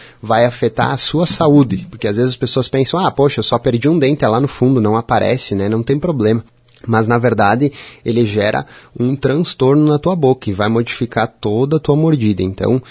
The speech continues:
isso é muito importante. E as pessoas que, às vezes, falta um dente só de um lado, pode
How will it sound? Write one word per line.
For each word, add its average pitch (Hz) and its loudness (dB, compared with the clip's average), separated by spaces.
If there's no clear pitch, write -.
isso 117 -2
é 117 0
muito 120 2
importante. 117 -4
E 104 0
as 117 0
pessoas 135 2
que, 110 0
às 98 0
vezes, 101 0
falta 104 0
um 135 2
dente 120 2
só - 0
de 107 0
um 104 2
lado, 110 2
pode 139 2